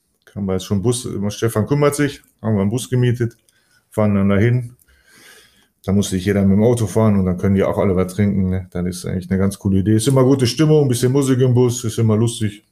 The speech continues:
Also, ne? Bis jetzt einmal haben wir irgendwo, ich weiß gar nicht, in Krefeld lebt, haben wir natürlich sechs Stück gekriegt, die haben uns so auseinandergenommen, aber da war auch eine Ü zweiunddreißig, die haben alle noch in den Seniorenmannschaften gespielt.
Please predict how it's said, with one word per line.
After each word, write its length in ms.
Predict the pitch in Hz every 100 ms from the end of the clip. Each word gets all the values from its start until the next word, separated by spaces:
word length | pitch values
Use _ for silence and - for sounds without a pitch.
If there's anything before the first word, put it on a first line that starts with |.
| _
Also, 360 | - 101 95 90 _ _ _ _ _ _ _ _
ne? 220 | 110 101 -
Bis 120 | 90
jetzt 220 | 95 101 -
einmal 320 | 113 113 110
haben 120 | 110
wir 260 | 110 110 -
irgendwo, 380 | 113 95 107
ich 180 | 104 95
weiß 140 | 110 -
gar 80 | 107
nicht, 120 | 92
in 40 |
Krefeld 340 | - 123 120 110
lebt, 200 | 117 117
haben 100 | 110
wir 80 |
natürlich 300 | 110 104 107
sechs 160 | 98 110
Stück 200 | - 123
gekriegt, 320 | 123 120 120
die 80 | 120
haben 80 | 113
uns 100 | 107
so 140 | 117
auseinandergenommen, 720 | 113 104 113 123 120 120 123
aber 180 | 113 104
da 160 | 110 107
war 80 |
auch 100 | 110
eine 100 | 110
Ü 120 | 120 117
zweiunddreißig, 600 | - 110 113 127 117 110
die 100 | 110
haben 120 | 104
alle 180 | 117 117
noch 240 | 113 - _ _ _
in 160 | - 110
den 100 | 110
Seniorenmannschaften 840 | 104 110 113 120 120 117 117 113
gespielt. 360 | 113 110 113 113